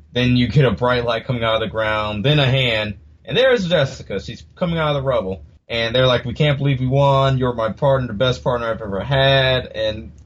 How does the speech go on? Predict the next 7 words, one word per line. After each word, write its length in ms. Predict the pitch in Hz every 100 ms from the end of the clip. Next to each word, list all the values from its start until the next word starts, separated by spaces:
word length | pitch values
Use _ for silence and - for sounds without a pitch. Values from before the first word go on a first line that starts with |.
| -
they're 160 | 269 202
just 240 | 147 110
being 220 | 131 120
all 200 | 110 107
lovey-dovey 640 | 113 110 98 113 113 107 113
and 120 | 113
everything. 840 | 107 107 - 117 113 113 110